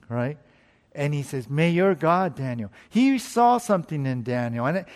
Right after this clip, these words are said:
and I, I believe something was going on in Darius's heart. So, in Cyrus, right? 'Cause eventually he's the one's gonna allow the Jewish people to go back to Jerusalem,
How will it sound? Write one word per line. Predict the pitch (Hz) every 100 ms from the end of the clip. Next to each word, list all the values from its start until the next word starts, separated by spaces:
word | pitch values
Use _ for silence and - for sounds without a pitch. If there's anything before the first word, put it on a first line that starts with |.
| -
and | - 226
I, | 185 226 220
I | - 240
believe | 277 277
something | - 202 233 220 262
was | 254 185
going | 135 175 180 160
on | 160 170
in | 151 131
Darius's | 135 131 131 - 117
heart. | - 113 107 - _ _ _ - -
So, | - 185
in | 156 147
Cyrus, | - - 165 165 127 -
right? | 143 175 -
'Cause | 170
eventually | 160 165 226 185
he's | 151 180 226
the | 196
one's | 180 202 147
gonna | 160 156
allow | 147 143 160 180 131 107 _ _ _ -
the | 139
Jewish | 120 160 196
people | - 147 -
to | 135
go | 143 160
back | 143 165 160 110 -
to | 135
Jerusalem, | 123 131 143 - 123 101